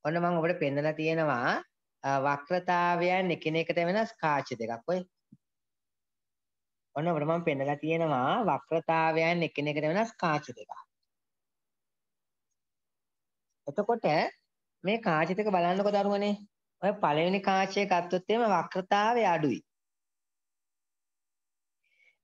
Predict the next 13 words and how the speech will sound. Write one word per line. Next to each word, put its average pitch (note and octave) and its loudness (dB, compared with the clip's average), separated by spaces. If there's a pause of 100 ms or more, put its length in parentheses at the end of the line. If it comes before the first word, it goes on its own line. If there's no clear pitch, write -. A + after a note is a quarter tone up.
දෙවෙනි G3+ 2
කාචය G3+ 0
ගත්තොත් F3 0
එහෙම D3+ 0 (720)
එයාට F3 0
තියෙනවා C#3+ 0 (440)
වක්‍රතාවය D3 -2 (280)
වැඩි B2 -4
බව. F2 -14 (2250)
මෙන්න A3+ 2
මේකයි B3 2
විශේෂත්වය F3 0
දරුවනේ. G#2 -2